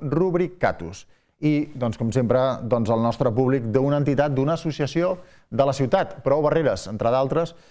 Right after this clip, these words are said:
doncs, lluiten per als drets de les persones amb discapacitat, tot tipus de discapacitat, però sobretot perquè tinguin una gran inclusió. Anem a començar, anem a començar, Sònia, primer de tot, per què l'alimentació és un pilar fonamental en la salut de totes les persones, però sobretot de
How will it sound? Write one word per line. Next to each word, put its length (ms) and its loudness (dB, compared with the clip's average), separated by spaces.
doncs, 340 0
lluiten 340 2
per 160 2
als 160 0
drets 220 2
de 80 2
les 100 -2
persones 540 -2
amb 240 0
discapacitat, 640 -2
tot 140 -2
tipus 160 0
de 20 2
discapacitat, 600 -2
però 100 -2
sobretot 320 2
perquè 240 2
tinguin 300 0
una 240 0
gran 360 -2
inclusió. 640 0
Anem 140 2
a 80 2
començar, 300 0
anem 260 0
a 80 0
començar, 440 0
Sònia, 300 -4
primer 240 -2
de 80 -4
tot, 240 -2
per 160 2
què 120 0
l'alimentació 840 -2
és 220 0
un 160 0
pilar 480 0
fonamental 640 0
en 100 -6
la 60 -4
salut 340 -6
de 80 -2
totes 200 -4
les 120 -6
persones, 360 -4
però 140 -10
sobretot 320 -8
de 80 -2